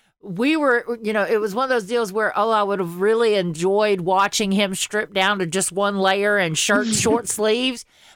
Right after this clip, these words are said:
Speaker 1: But I, you know, as, as much as we objectify Jensen <laughs> and Dean,
Speaker 2: <laughs>
Speaker 1: um,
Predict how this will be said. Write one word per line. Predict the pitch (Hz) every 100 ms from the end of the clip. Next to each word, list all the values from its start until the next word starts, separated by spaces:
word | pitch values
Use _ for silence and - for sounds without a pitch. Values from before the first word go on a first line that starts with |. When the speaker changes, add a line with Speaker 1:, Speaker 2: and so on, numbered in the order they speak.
| _
Speaker 1:
But | 247 226 214
I, | 202 208 185
you | - 214 220
know, | 190
as, | 160 190 185 190 _ _
as | 180 185
much | 196 240 254
as | 226 196
we | 196 254 240 -
objectify | 175 151 147 190 208 233 180 220 220 220 226 233 226
Jensen | 185 214 233 262 - - 906
<laughs> | 906
and | - 302 208
Dean, | 220 233 240 240 254 226 226 285
Speaker 2:
<laughs> | - -
Speaker 1:
um, | 226 214 202 185